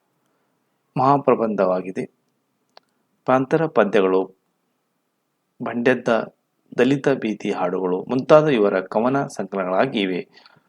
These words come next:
ಒಂದು ಹೆಣ್ಣಿನ ಒಳಜಗತ್ತು, ಗ್ರಾಮ ಭಾರತ ಇವರ ಕಾದಂಬರಿಗಳಾಗಿವೆ. ಜಾನಪದ ಲೋಕ, ಒಂದು ಗ್ರಾಮದ ಜಾನಪದೀಯ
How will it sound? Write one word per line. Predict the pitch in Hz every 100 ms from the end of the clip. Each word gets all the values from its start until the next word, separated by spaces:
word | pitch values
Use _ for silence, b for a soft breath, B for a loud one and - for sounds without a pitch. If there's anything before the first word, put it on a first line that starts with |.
| b _ _ _ _ _ _ _ _ _ _ - - - _ _
ಒಂದು | 143 127 117 117
ಹೆಣ್ಣಿನ | - - 151 165 160 139 117 - _ _ -
ಒಳಜಗತ್ತು, | 120 110 113 104 101 - 92
ಗ್ರಾಮ | 85 113 123 123
ಭಾರತ | 98 95 95 -
ಇವರ | 95 95 98 92
ಕಾದಂಬರಿಗಳಾಗಿವೆ. | 92 110 113 107 95 90 87 85 85 127 - 131
ಜಾನಪದ | 120 123 117 107 - 98 95 98 - _ _ _ _ _ _ _ _ _ _ _ _ -
ಲೋಕ, | 127 131 131
ಒಂದು | 131 - 123 107 104
ಗ್ರಾಮದ | 110 117 123 123 123 - -
ಜಾನಪದೀಯ | 117 113 110 - 101 104 101